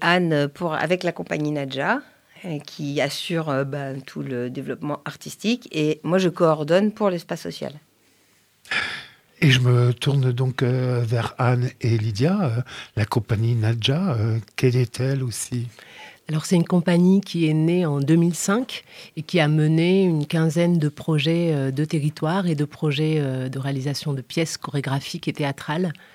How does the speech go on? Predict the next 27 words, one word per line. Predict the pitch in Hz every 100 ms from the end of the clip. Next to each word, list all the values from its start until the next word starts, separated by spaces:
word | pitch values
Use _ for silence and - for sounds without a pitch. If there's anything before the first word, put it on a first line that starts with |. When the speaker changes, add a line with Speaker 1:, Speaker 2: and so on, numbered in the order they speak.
| _
Speaker 3:
pour | - 147
le | 143
plateau. | - 135 185 240 - - - - - - - - 160
Et | 156
qui, | - 151 160
euh, | 143 139 - -
euh, | 143 143
s'est | -
remontée | 156 170 170 160 - 196
après | 160 -
quelques | 156 165 - 156
années | 160 160 175
de | 156 147 143 143 139
retrait | 135 175 - 165 175
pour | 190 156 143
écrire | - 160 - 190 175
et |
réfléchir | 143 165 - 160 - 170
à |
la | 139
situation, | - - - 151 - 170 165
euh, | 131 123 123 - - -
de | 139
façon | 151 143 151
individuelle | 147 143 147 143 160
et | 135
globale, | 139 160 143 190